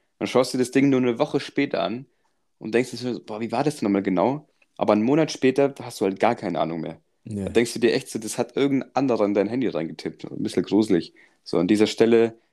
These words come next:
Speaker 1: würde ich wahnsi-, <laughs> wahnsinnig gerne wieder Adrians komische Tipplaute hören. Klick, klick, klick, klick, klick, klick. Klick, klick, klick, klick, klick, klick, klick. Vermisse ich fast ein bisschen. Naja.
Speaker 2: <laughs>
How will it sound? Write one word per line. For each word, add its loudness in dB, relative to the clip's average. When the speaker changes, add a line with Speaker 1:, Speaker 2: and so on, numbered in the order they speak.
Speaker 1:
würde 0
ich -6
wahnsi-, -2
<laughs> -20
wahnsinnig 0
gerne 2
wieder 2
Adrians -4
komische -8
Tipplaute -4
hören. -6
Klick, -12
klick, -6
klick, -2
klick, -8
klick, -8
klick. -4
Klick, 0
klick, 0
klick, -4
klick, -10
klick, -12
klick, -12
klick. -12
Vermisse 0
ich 0
fast 0
ein 2
bisschen. 2
Naja. 0
Speaker 2:
<laughs> -14